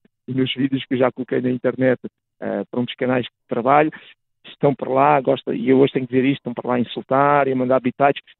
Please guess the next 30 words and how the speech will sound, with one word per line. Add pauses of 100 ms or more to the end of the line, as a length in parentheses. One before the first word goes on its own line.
Eu
só (340)
pedi
às
pessoas
que
é, (300)
não
é
a
interpretação
delas, (220)
é, (140)
por
favor,
leiam
as
leis
de
jogo,
pelo
menos
vejam
a
cor
das
páginas,
que
já
ajuda,